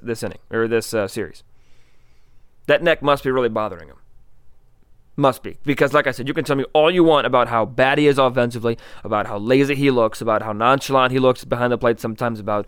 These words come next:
not blocking all the baseballs, and that's fine. That's a different discussion. But when you're talking about Yadier Molina, the, the,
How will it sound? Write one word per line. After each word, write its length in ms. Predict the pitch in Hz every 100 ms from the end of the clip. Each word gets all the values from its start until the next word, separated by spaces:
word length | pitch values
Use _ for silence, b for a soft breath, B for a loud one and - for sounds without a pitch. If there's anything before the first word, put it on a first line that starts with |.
| B B B -
not 380 | 127 135 -
blocking 380 | 131 135 123 135
all 100 | 131
the 80 | 131
baseballs, 560 | 127 117 120 117 107 -
and 140 | 117 117
that's 240 | 131 -
fine. 240 | - 127 107
That's 180 | 127
a 60 | 127
different 320 | 120 127 143
discussion. 460 | 139 - 123 - - - b b b b
But 100 | -
when 60 | 135
you're 80 | 185
talking 220 | 185 170
about 120 | 151
Yadier 280 | 143 151 147
Molina, 360 | 135 131 135 123
the, 260 | 107 113
the, 360 | 92 110 110